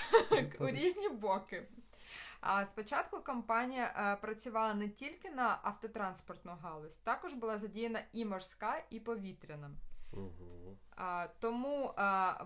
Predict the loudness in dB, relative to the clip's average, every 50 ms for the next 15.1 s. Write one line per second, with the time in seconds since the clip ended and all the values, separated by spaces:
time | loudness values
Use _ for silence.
0 | -4 -2 -2 0 -2 -4 -4 -8 -6 -4 -2 -2 -2 -2 -2 -2 -2 0 0 0
1 | 2 2 2 2 2 0 2 4 6 6 6 6 6 4 2 2 0 -8 -10 -8
2 | -2 0 0 0 0 -2 -10 -8 -4 -4 -4 0 0 -2 -2 -2 -4 -8 -8 -8
3 | -6 -6 -6 -6 -2 0 0 -2 -2 -6 -6 -6 -6 -6 -8 -8 -8 -6 -6 -6
4 | -6 -6 -6 -6 -4 -2 -2 0 0 0 -2 -2 -4 -6 -6 -8 -10 -12 -14 -18
5 | -20 -20 -20 -20 -20 -14 -8 -6 -6 -6 -6 -6 -6 -6 -6 -4 -4 -2 -2 0
6 | 0 0 0 0 -2 -6 -6 -4 -2 -2 -2 -2 -2 -4 -4 -4 -4 -4 -6 -8
7 | -8 -6 -2 0 0 0 -2 -4 -4 -2 -2 -2 -2 -6 -8 -12 -12 -8 -4 -4
8 | -4 -4 -4 -8 -12 -12 -12 -6 -4 -4 -4 -4 -6 -8 -10 -10 -10 -12 -14 -18
9 | -20 -20 -20 -20 -20 -20 -20 -20 -20 -20 -20 -20 -20 -8 -4 -2 -2 -2 -2 -4
10 | -6 -4 0 0 0 2 2 0 0 0 -4 -10 -10 -6 -4 -4 -2 -4 -4 -6
11 | -6 -6 -6 -4 0 0 0 0 0 -2 -4 -6 -6 -6 -6 -4 -4 -4 -4 -4
12 | -6 -8 -8 -8 -8 -8 -8 -10 -10 -12 -12 -10 -8 -6 -4 -4 -4 -4 -6 -8
13 | -8 -8 -8 -8 -8 -10 -14 -10 -10 -10 -10 -10 -10 -8 -8 -8 -10 -12 -20 _
14 | _ -12 -6 -6 -6 -6 -6 -8 -8 -6 -4 -4 -4 -4 -4 -2 -2 0 0 0
15 | -2 -4